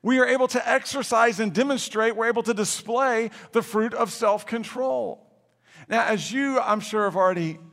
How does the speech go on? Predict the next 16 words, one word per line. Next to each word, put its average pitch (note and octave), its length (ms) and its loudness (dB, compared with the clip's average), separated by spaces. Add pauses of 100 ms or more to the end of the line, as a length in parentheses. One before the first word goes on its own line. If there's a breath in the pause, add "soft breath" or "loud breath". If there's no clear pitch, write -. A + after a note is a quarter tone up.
(720)
processed G3+ 480 -2
through F#3 120 -4
your E3+ 120 -2
mind F3+ 380 0
through F#3 140 0
our D#3+ 100 2
time F#3+ 380 -2
of D#3+ 200 -4 (280 loud breath)
study G3 280 -2
through G3+ 140 -10
the E3 80 -6
juicy F3 260 -10
fruit F3+ 160 -8
of F3 40 -4
the E3 40 -6
Spirit, G#3 340 -4